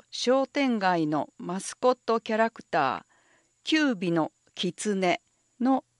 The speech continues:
写真があります。西国街道。江戸時代に京都と下関を結ぶ山陽道を、広島藩で西国街道と呼んでいました。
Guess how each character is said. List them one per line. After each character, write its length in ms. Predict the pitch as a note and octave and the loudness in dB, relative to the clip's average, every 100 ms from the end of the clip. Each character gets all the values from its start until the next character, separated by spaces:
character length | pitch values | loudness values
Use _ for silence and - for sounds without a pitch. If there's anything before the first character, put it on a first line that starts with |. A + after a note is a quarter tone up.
| - | -16
写 300 | - - G#3 | -6 2 2
真 320 | - C4+ C4 | 4 4 6
が 180 | A#3+ A3 | 8 8
あ 60 | G#3+ | 6
り 140 | G3+ | 4
ま 160 | G3 F#3 | 0 0
す。 380 | - - - _ _ _ _ _ _ _ _ _ _ _ | -4 -14 -20 _ _ _ _ _ _ _ _ _ _ _
西 380 | - - A#3 C#4+ | -10 6 8 8
国 320 | C#4 C4+ A#3+ A#3 | 6 4 2 -2
街 300 | B3 A3+ F3 | 4 4 4
道。 340 | D3 B2 A2 - _ _ _ _ _ _ _ _ _ | 2 0 -4 -10 _ _ _ _ _ _ _ _ _
江 120 | - G#3+ | 2 4
戸 180 | D4 | 4
時 120 | C4+ C4 | 4 6
代 260 | A3 F3+ | 6 6
に 300 | E3 D3 - - _ _ _ | 4 4 2 -10 _ _ _
京 260 | - D#4 C4+ | 2 4 6
都 160 | - | 4
と 220 | F3 D3+ - | 4 2 2
下 500 | - - A#3 C#4 C#4 | -2 2 4 6 4
関 340 | D4+ A#3 - E3+ | 4 0 2 2
を 80 | |
結 320 | D#3+ E3+ - G3 | 4 2 0 0
ぶ 160 | F3 | 0
山 360 | F3+ G3+ A#3 B3 | -2 -2 2 2
陽 260 | B3 G#3 | 4 2
道 320 | E3+ D#3+ C#3+ C3+ | 4 4 4 2
を、 220 | C3 - _ _ _ _ _ | 0 -4 _ _ _ _ _
広 340 | A3+ B3+ C4+ | 6 8 6
島 260 | B3+ B3 A#3 | 6 6 6
藩 320 | A#3 F#3+ E3 | 4 2 4
で 220 | D3+ - | 2 2
西 440 | - - G#3 B3 B3+ | -6 -4 4 4 8
国 320 | B3+ C4 B3 | 8 6 0
街 300 | - A#3+ A3 | 6 8 8
道 220 | F3+ E3 | 8 6
と 160 | D3 C3+ | 6 2
呼 160 | D3 F#3+ | 2 2
ん 100 | G3+ | 2
で 100 | F#3+ | 2
い 60 | |
ま 180 | F3+ E3+ | 2 0
し 160 | F#3+ - | -2 -6
た。 220 | - - | -6 -8